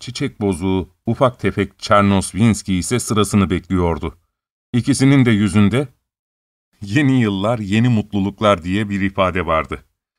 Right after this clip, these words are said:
İmzalarını bir formalite olarak değil de, zevk duyarak attıkları görülüyordu. Bunları gören Ponimayev, alaycı ve küçümser bir bakışla gülümsedi, hoşnutsuzlukla kürküne sarıldı. "Bilinen şey,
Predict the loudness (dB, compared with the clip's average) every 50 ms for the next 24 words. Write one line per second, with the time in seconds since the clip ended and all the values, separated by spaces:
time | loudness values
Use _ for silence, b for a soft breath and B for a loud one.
0 | _ _ _ _ _ _ _ -2 -2 0 0 2 0 0 0 0 0 0 2 2
1 | 0 0 -2 -4 -4 -2 0 2 2 2 2 0 0 -2 0 0 0 2 2 2
2 | 2 2 0 0 -4 -2 0 0 -2 -2 -2 -4 -4 -6 _ _ _ _ _ _
3 | _ _ _ _ _ -10 -4 0 2 2 2 2 0 0 0 2 4 4 4 2
4 | 2 2 0 0 -2 -10 -4 0 0 2 2 2 0 0 0 0 0 0 2 2
5 | 2 0 0 -2 -4 -8 -10 _ _ _ _ _ _ _ _ _ -4 -2 0 2
6 | 2 2 0 0 0 2 2 2 2 0 0 0 2 2 4 4 4 4 4 2
7 | 2 0 -2 -6 _ _ _ _ -2 0 2 4 4 2 2 0 -2 -2 -2 -4
8 | -4 -4 -4 -4 0 0 0 2 2 2 2 2 2 2 2 2 0 0 0 -2
9 | -2 0 0 0 0 2 2 2 4 2 2 0 -2 -2 0 0 -2 -2 -4 _
10 | _ _ _ _ _ _ _ _ _ _ _ -8 -8 -6 -2 0 0 0 0 -2
11 | -4 -4 -2 0 0 0 0 -2 -4 -2 0 -2 -2 0 2 2 4 4 2 2
12 | 0 -2 -2 -2 -4 -6 -10 -12 -16 _ _ _ _ _ _ _ _ _ _ _
13 | _ _ _ _ -10 -4 0 0 2 4 4 2 2 0 -2 -2 -4 -4 -4 -8